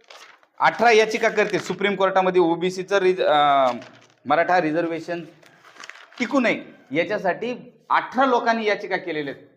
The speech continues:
फक्त आता एकच पिल्लू तुम्हाला बाहेर दिसायले. बघा कोण कोण आहेत याचिकाकर्त्यामध्ये. ब्राह्मण, ब्राह्मण तेरा आहेत ज्यांनी विरोध केलाय याचिका टाकून, जैन तीन आहेत, मुस्लिम एक आहे ज्यांनी विरोध केलाय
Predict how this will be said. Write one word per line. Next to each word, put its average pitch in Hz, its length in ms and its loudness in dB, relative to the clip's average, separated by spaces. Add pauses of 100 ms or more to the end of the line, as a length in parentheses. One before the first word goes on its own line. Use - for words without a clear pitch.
फक्त 185 180 -4
आता 196 220 2
एकच 185 340 -6
पिल्लू 208 180 -10
तुम्हाला 180 280 -6
बाहेर 131 220 -2
दिसायले. 147 360 -10 (380)
बघा 147 200 2 (360)
कोण 190 180 0
कोण 196 180 0
आहेत 196 120 -2 (1400)
याचिकाकर्त्यामध्ये. 170 1080 0 (480)
ब्राह्मण, 175 480 2
ब्राह्मण 208 400 -2
तेरा 190 180 4
आहेत 196 180 -2 (380)
ज्यांनी 175 200 2
विरोध 185 220 2
केलाय 180 320 -2 (680)
याचिका 151 360 -2
टाकून, 156 360 -4 (500)
जैन 180 260 2
तीन 185 260 -2
आहेत, 190 120 -4 (520)
मुस्लिम 180 440 -2
एक 185 200 -4
आहे - 400 -10 (1120)
ज्यांनी 151 200 0
विरोध 165 220 0
केलाय 170 300 -2